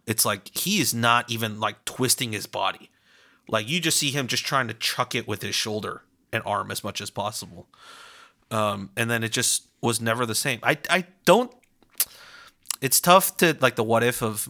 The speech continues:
what if he was healthy, like, for that game. Um,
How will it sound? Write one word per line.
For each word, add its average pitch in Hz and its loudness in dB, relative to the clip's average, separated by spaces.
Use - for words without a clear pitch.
what 113 2
if 110 -2
he 117 -4
was 117 2
healthy, 170 0
like, 147 0
for - -4
that 160 2
game. 165 -2
Um, 110 4